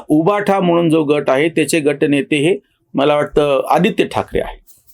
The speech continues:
काँग्रेस आणि राष्ट्रवादीच्या घटनेच्या वतीतले मला कल्पना नाही, त्यांनी निवडलेत की नाही अजून तेच कळायला मार्ग नाही, पण आपण काहीतरी एक त्याला नाव देऊ. कुठल्याही पक्षाचा जो गटनेता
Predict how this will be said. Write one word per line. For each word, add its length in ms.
काँग्रेस 440
आणि 180
राष्ट्रवादीच्या 680
घटनेच्या 520
वतीतले 360
मला 220
कल्पना 460
नाही, 140
त्यांनी 200
निवडलेत 460
की 60
नाही 260
अजून 240
तेच 220
कळायला 300
मार्ग 280
नाही, 160
पण 140
आपण 260
काहीतरी 400
एक 100
त्याला 180
नाव 220
देऊ. 140
कुठल्याही 440
पक्षाचा 640
जो 240
गटनेता 680